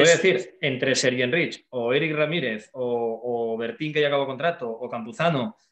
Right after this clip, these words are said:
Speaker 2: que le están buscando salida, me parece que sería subir un poquito el nivel, al menos, en cuanto,
Speaker 1: Sí,
Speaker 2: ponle
Speaker 1: hombre,
Speaker 2: de suplente
Speaker 1: no.
Speaker 2: de Yuka, si quieres, me da igual,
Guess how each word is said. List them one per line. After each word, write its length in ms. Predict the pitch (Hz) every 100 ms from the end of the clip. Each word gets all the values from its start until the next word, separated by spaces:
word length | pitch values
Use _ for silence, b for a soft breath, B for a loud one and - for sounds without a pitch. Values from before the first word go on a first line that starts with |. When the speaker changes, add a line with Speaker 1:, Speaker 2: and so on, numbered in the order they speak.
| _
Speaker 2:
que 80 | -
le 60 | 123
están 140 | 131
buscando 220 | 127 139
salida, 540 | 135 156 151 107 90 101
me 360 | 110 107 107 107
parece 240 | 113 123
que 80 | 127
sería 380 | 143 143 156 156
subir 260 | 143 135
un 100 | 151
poquito 280 | 151 139 147
el 80 | 156
nivel, 240 | 135 156
al 100 | 123
menos, 400 | 139 139 - -
en 120 | 110 107
cuanto, 720 | 107 107 110 107 107 110 113
Speaker 1:
Sí, 40 |
Speaker 2:
ponle 60 | 151
Speaker 1:
hombre, 160 | 165 180
Speaker 2:
de 40 |
suplente 340 | - 180 180 185
Speaker 1:
no. 60 |
Speaker 2:
de 80 | 185
Yuka, 180 | 175 135
si 120 | 139
quieres, 260 | 139 123 117
me 80 |
da 60 | 131
igual, 240 | 156 120